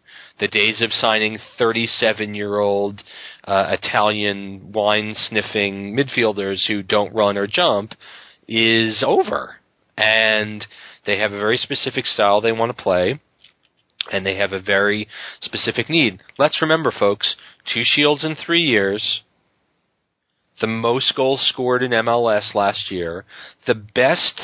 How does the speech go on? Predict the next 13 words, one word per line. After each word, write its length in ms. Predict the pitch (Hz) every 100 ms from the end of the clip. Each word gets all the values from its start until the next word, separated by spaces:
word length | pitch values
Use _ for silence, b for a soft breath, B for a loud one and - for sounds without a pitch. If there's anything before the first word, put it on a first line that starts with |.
| -
three-year 680 | - 123 123 143 147 127 127
regular 460 | 117 120 117 120 120
season 480 | - 113 107 107 104
record 540 | 117 - 98 90 90 B B B _
in 220 | 135 135
the 100 | 123
league. 420 | 110 104 - - - _ _ _ _ _ b b b
No 340 | 101 117 139
team 440 | 196 - 160 139 139
has 300 | 127 110 104
picked 240 | - 131 -
up 120 | 104
more 480 | 107 107 123 147